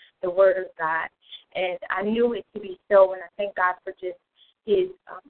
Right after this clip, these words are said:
confirming of us being out here, because it was on my heart.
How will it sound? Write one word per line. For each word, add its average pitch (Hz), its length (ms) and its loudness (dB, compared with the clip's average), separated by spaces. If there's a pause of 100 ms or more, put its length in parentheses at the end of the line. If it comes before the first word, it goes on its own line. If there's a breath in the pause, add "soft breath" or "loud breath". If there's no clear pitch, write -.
(100)
confirming 214 720 -2
of 190 140 -6 (600)
us 202 140 4 (220)
being 196 280 -2
out 185 240 0
here, 196 220 -4
because 190 360 -6
it 160 160 -10
was 190 180 -8
on 214 160 0
my 190 140 2 (100)
heart. 202 320 4